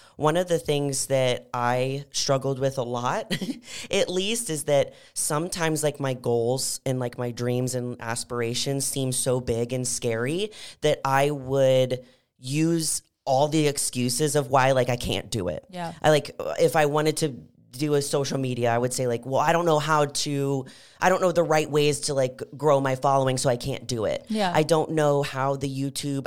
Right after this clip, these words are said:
Speaker 1: algorithm works, so I don't do, I don't even know how to make a thumbnail, so I can't do it." Like, so we can come up with a laundry list of
Speaker 2: Oh, yeah.
Speaker 1: excuses of why we can't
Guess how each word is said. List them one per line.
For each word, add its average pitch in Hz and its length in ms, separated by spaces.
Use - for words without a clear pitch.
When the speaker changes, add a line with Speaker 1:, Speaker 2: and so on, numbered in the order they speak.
Speaker 1:
algorithm 143 680
works, 139 260
so 151 80
I 135 80
don't 135 240
do, 143 80
I 135 60
don't 175 120
even 185 120
know 175 100
how 170 60
to 165 80
make 160 120
a 156 60
thumbnail, 165 480
so 147 120
I 135 120
can't 135 320
do 139 140
it." - 100
Like, 135 160
so - 360
we 147 160
can 240 240
come 147 260
up 131 220
with 120 280
a 131 120
laundry 127 560
list 131 280
of 127 120
Speaker 2:
Oh, - 40
yeah. 135 60
Speaker 1:
excuses 127 600
of 120 220
why 120 260
we 135 180
can't 135 400